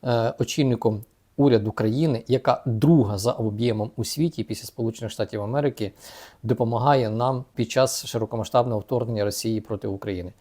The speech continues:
І коли лунають з-, закиди якісь на адресу Олафа Шольца, то хочеться сказати, аби нам ще так допомагали уряди Франції в такому ж самому об'ємі, Італії, чому б і ні, Великої Британії,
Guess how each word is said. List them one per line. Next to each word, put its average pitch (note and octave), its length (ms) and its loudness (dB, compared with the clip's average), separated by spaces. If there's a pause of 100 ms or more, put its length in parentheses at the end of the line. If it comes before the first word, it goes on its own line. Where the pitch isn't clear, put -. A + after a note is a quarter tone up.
(100)
І B2 220 2
коли C3 360 4
лунають A#2+ 440 -2
з-, A#2 300 -2
закиди A#2 440 0
якісь A2+ 280 -6
на A2+ 120 -6
адресу A2 520 -4 (280)
Олафа A#2+ 320 0
Шольца, F3+ 380 -2
то A#2 360 0
хочеться C3 340 -2
сказати, A#2+ 480 -2
аби D3 220 2
нам B2+ 180 -2
ще - 140 -10
так G#2+ 180 -2
допомагали G#2+ 640 -4
уряди G#2+ 280 -4
Франції F#3 520 -2
в - 20 -10
такому C#3 320 -4
ж - 60 -8
самому A2 400 -6
об'ємі, G#2 420 -8 (280)
Італії, C#3+ 640 0
чому B2+ 320 -4
б A#2 80 -6
і A#2 100 -4
ні, A2+ 300 -6 (320)
Великої G3 400 4
Британії, C3 800 0